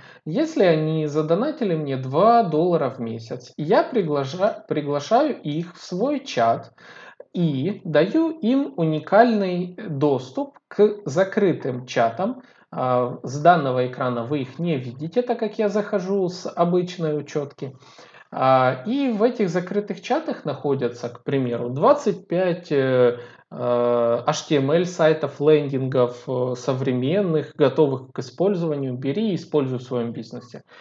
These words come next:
А, около тридцати готовых тем оформления под WordPress. Очень популярная тема оформления. И там тридцать таких тем.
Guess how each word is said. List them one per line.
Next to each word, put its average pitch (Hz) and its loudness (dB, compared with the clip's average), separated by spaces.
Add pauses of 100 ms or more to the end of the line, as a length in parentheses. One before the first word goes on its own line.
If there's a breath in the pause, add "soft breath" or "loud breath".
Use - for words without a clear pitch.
(320 loud breath)
А, 120 -2
около 185 4
тридцати 170 -2
готовых 165 0
тем 170 0
оформления 156 -2
под 139 -4
WordPress. 135 0
Очень 127 -8
популярная 127 0
тема 120 -4
оформления. 190 -4 (380 loud breath)
И 127 0 (120)
там 151 2
тридцать 147 -4
таких - -10
тем. 214 2